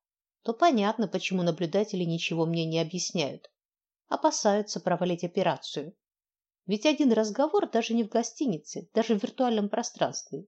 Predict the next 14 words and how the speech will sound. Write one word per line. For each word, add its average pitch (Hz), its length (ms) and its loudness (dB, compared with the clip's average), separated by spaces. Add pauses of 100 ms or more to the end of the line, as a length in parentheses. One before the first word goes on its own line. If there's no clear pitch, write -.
И 330 80 0
ага. 254 420 4 (1200)
Доев 302 340 2
бутерброды, 202 720 -2 (440)
я 330 100 2
поведала 214 560 2
о 165 60 4
ночном 175 360 -2
происшествии 208 800 -4 (360)
и 349 100 0
предъявила 202 680 0
наполненные 175 640 -2
кровью 160 380 0
артефакты. 156 680 -6